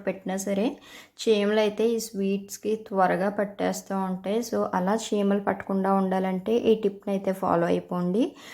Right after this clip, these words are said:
So, ప్రతి ఒక్కళ్ళ ఇంట్లో కూడా వెనిగర్ అనేది కామన్‌గా ఉంటుంది కదా. So, ఆ వెనిగర్‌ని కొంచెం, ఆ, కాటన్‌లో తీసుకుని దాన్ని మొత్తం ఈ బాక్స్ అంతా కూడా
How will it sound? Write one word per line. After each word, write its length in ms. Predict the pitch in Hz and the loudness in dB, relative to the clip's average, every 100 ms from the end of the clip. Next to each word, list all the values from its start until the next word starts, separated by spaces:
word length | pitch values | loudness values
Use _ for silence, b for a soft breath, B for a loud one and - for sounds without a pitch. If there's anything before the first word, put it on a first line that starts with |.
| B | B
So, 120 | - 226 | -2 4
ప్రతి 340 | 220 220 233 | 4 4 2
ఒక్కళ్ళ 300 | 226 - 233 | 2 4 4
ఇంట్లో 340 | 226 220 220 | 4 4 4
కూడా 260 | 220 214 240 | 4 4 4
వెనిగర్ 480 | 226 208 202 208 208 | 4 6 6 6 4
అనేది 360 | 202 190 214 | 4 4 4
కామన్‌గా 640 | 254 208 190 185 185 196 214 | 4 4 2 0 -2 0 0
ఉంటుంది 560 | 202 196 - 190 190 190 | 0 -4 -4 -2 -2 -2
కదా. 380 | 180 185 269 285 | -2 0 2 2
So, 200 | 240 214 | 0 2
ఆ 140 | - 208 | 2 2
వెనిగర్‌ని 600 | 196 190 190 202 214 247 | 2 2 2 2 2 2
కొంచెం, 480 | 208 208 - 220 220 214 | 0 -2 -2 0 0 0
ఆ, 120 | 202 202 196 196 | 0 0 0 -2
కాటన్‌లో 680 | 202 185 180 196 196 196 202 | 2 2 4 2 2 4 2
తీసుకుని 580 | 202 185 185 - 202 262 - B B B B | 0 -2 -2 -4 -2 -2 -4 B B B B
దాన్ని 280 | 214 208 220 | 0 2 4
మొత్తం 500 | 208 190 - 214 233 | 2 0 0 0 2
ఈ 100 | 208 | 2
బాక్స్ 420 | 190 185 185 - | 6 6 6 2
అంతా 300 | 196 196 196 | -2 -2 -2
కూడా 300 | 196 196 202 | -2 0 0